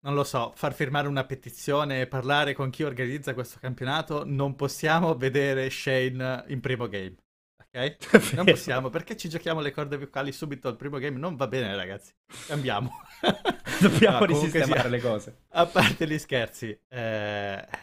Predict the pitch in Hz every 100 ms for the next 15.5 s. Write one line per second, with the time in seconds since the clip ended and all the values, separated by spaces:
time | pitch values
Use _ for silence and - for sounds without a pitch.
0 | - _ 123 113 107 - 117 117 123 98
1 | - - - 113 117 120 123 - 127 110
2 | - - 113 110 104 104 - 127 - 110
3 | 117 101 101 - - - 131 127 147 -
4 | 151 165 - - 165 139 123 120 127 -
5 | 117 110 107 107 117 110 135 117 120 123
6 | 113 104 101 104 120 123 95 - 117 123
7 | 110 107 - 123 117 113 110 _ _ _
8 | 123 - 143 143 131 - 147 160 143 -
9 | 139 127 117 117 127 120 123 131 135 143
10 | 139 - - 156 160 139 127 156 170 156
11 | 117 113 135 143 110 - 120 113 101 101
12 | 107 135 117 104 110 107 - _ _ _
13 | 113 104 101 - - - _ _ _ 147
14 | 165 131 113 120 135 147 120 123 143 139
15 | 120 - 110 107